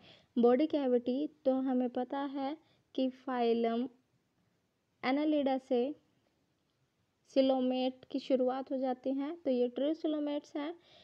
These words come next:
लेकिन ये साइजोसिलोमेट हैं।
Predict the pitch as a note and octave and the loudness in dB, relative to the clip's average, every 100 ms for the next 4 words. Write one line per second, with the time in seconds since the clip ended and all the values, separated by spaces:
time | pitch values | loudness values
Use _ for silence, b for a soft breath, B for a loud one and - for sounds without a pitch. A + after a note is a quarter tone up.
0 | b b - B3 A#3 A#3+ C#4 C#4+ - A#3+ | b b -6 0 2 2 -2 -2 0 0
1 | D4 E4+ _ C#4+ C4+ C4 C#4 B3 A#3+ A3+ | 0 -4 _ -2 0 0 0 0 2 0
2 | A3 A3+ G#3 | -2 -4 -6